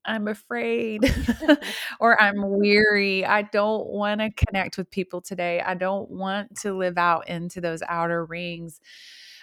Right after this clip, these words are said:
Speaker 1: But it's neat because the Lord actually used the, I talk about,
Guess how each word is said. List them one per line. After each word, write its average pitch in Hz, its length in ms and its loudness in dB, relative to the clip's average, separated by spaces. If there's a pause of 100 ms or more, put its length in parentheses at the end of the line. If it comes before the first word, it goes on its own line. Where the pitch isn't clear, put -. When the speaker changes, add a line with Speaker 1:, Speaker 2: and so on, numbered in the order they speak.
Speaker 1:
But 220 240 6
it's 208 260 -2
neat 208 400 0
because 190 320 -2
the 180 120 0
Lord 175 260 2
actually 170 380 -4
used 175 420 0
the, 165 260 -2
I 175 60 -2
talk 175 240 -4
about, 160 400 -2